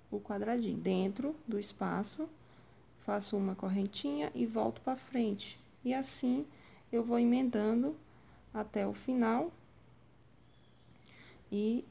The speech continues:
como vocês veem aqui, ó, eu estou,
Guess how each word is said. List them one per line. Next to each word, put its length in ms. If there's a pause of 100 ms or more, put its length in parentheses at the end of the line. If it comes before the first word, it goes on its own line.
(140)
como 260
vocês 400
veem 440
aqui, 340
ó, 80 (840)
eu 160
estou, 460